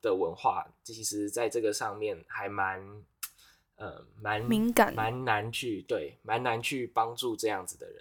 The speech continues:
Speaker 1: 的。因为我，我们，像我们从小，像是我可能会有个东西叫 baby shower 嘛，对不对？
Speaker 2: 嗯。
Speaker 1: 对啊，他们从一出生的时候呢，父母就，哦，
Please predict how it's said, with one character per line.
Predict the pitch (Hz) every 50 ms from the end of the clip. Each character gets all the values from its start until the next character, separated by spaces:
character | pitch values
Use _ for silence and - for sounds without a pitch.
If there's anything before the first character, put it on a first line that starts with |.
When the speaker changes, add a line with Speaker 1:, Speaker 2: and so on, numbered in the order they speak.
| - _ _
Speaker 1:
的。 | - - _
因 | - 143
为 | 151
我， | 143 123 117 113 107 95 - - - _ - - 107
我 | 101
们， | 98 92 101 107
像 | 110 - - 151 120
我 | 110
们 | 104 107
从 | 107 - - 104 104 113
小， | - - 113 - - - - _ _ _ _ _ _ _
像 | - 131 120
是 | 117 117 117 113 107 98 - - _
我 | _ - - - - - - _ _ _ _ _ -
可 | - 113
能 | 117 120
会 | 131 160
有 | 131 113
个 | 110 117
东 | 110 123 127
西 | - 147
叫 | 131 139 117
baby | 113 - 113 110 113 113 120 113
shower | - - 110 98 101 98 95 87
嘛， | - - - - _ _
对 | _ 107
不 | 95 98
对？ | 92 - - - _ _ _ _ - - - -
Speaker 2:
嗯。 | - 233 226 220 214 - - _ _ _ _
Speaker 1:
对 | _ - 110
啊， | 98
他 | 95 - 139
们 | 139 135
从 | 127 123 123 113 -
一 | - 175
出 | 165 - 165 165
生 | 160 - 160 156
的 | 151
时 | 127 - - 113
候 | 127 127 123 120
呢， | 110 107
父 | 110 - 147
母 | 131 117 92 87
就， | - 113 110
哦， | - - - 123 123 -